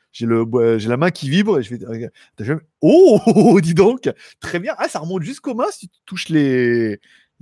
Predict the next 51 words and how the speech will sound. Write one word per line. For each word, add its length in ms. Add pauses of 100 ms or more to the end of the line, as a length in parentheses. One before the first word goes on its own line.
(140)
les 180
houilles. 300 (340)
Merci 240
à 40
Jaune 180
d'œuf 260
d'avoir 240
aimé 160
ma 120
photo. 320 (1300)
<laughs> 40 (640)
Les 100
gens 100
disent, « 240
Je 40
vois 160
quoi ? » 220 (260)
Ils 80
sont 180
là, 360
en 60
fait, 260
on 180
est 60
en 100
live, 220
les 80
gens, 140
ils 40
sont 140
sur 180
Instagram, 460
là, 60
en 60
train 120
de 60
liker 200
mes 120
photos. 260 (380)
Voilà. 120 (120)
C'est 100
là 80
qu'ils 120
se 40
demandent, 360
Greg 200
le 80
Geek. 420 (380)
<laughs> 80 (800)
Philippe, 380 (220)
merci. 360